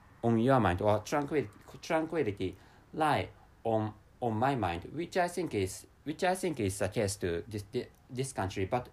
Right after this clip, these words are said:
I think this is the case to other people. So which is why I c-, I created this ti-, this episode. So tranquility lies. Yeah, yeah, yeah. Anyway, so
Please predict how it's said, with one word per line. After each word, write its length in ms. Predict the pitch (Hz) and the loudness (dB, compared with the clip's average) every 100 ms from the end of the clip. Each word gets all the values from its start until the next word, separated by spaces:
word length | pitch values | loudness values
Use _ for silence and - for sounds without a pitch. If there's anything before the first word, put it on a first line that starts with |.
| - - | -12 -6
I 100 | 233 | -4
think 300 | 233 277 139 | 0 0 0
this 140 | - | -2
is 160 | 156 117 | -2 -2
the 80 | |
case 220 | 101 120 104 | -2 -2 -2
to 200 | 113 127 | -4 -2
other 240 | 135 98 - | 0 -2 -2
people. 380 | 92 - 82 - - | -4 -4 -6 -10 -6
So 160 | - 190 | -2 0
which 160 | 214 | 0
is 160 | 226 190 | -2 2
why 180 | 143 107 | 2 4
I 120 | 113 | 0
c-, 160 | 107 - - | -2 -6 -2
I 180 | 123 104 - | -2 -4 -14
created 400 | - 107 95 92 - | -4 -2 -2 -4 -4
this 140 | 113 | -6
ti-, 240 | - 95 | -4 -6
this 420 | 107 127 - - - | -4 -4 -4 -8 -10
episode. 400 | 104 - 90 78 - - - - - - - - - - - - | -10 -6 -4 -6 -10 -20 -20 -20 -20 -20 -20 -20 -20 -20 -20 -12
So 260 | - 107 98 | -2 0 0
tranquility 800 | - 143 151 147 151 101 101 92 | 2 2 2 2 2 2 -2 -2
lies. 420 | 101 90 - - - - - - - - - - - - - - - _ - - - - - - | -2 -2 -6 -18 -20 -20 -20 -20 -20 -20 -20 -20 -20 -20 -20 -20 -20 _ -20 -20 -20 -20 -20 -16
Yeah, 180 | 127 113 | -6 -2
yeah, 160 | 98 95 | -2 -2
yeah. 120 | 90 | -4
Anyway, 280 | 127 110 92 | -4 -4 -4
so 260 | 98 123 | -2 -4